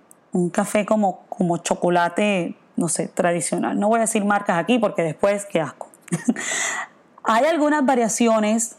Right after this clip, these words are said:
que pueden ser normales en las mascotas, pero generalizando, si tu mascota hace popó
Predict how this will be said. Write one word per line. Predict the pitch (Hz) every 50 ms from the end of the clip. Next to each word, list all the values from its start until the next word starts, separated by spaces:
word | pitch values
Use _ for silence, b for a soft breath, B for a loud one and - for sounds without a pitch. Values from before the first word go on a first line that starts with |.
| - -
que | 208 190
pueden | - 190 190 196
ser | 196 - 214 202
normales | 196 208 202 196 190 190 180 175 180 185
en | 185 185
las | 175 170
mascotas, | 170 170 165 160 - - 208 190 - 156 - -
pero | - 196 185 180 175
generalizando, | - 196 196 202 214 220 226 240 254 233 247 214 196 185 170 180 190 185 B B B B B B - - 539 - _ _ _ _ _ _ -
si | - - - 208 190
tu | - 202
mascota | 196 185 - - - 214 220 220 247 240 226 214
hace | 208 - - 214
popó | - - 214 214 - 196 180 165 165